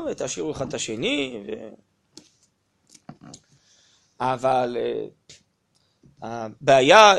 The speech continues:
שיוצאים, אה, בסוף, אה, מתוך היראת שמיים בכלל, ומחפפים בכל מיני דברים,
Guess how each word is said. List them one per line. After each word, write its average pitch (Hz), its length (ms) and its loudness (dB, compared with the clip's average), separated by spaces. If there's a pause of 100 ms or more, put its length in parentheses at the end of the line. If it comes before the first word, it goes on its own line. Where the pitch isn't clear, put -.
שיוצאים, 247 920 -2
אה, 127 180 -6
בסוף, 120 500 -10
אה, 113 200 -8
מתוך 110 340 -10
היראת 110 260 -6
שמיים 107 400 -10
בכלל, 98 540 -12
ומחפפים 110 560 -14
בכל 226 220 -6
מיני 160 180 -6
דברים, 107 480 -10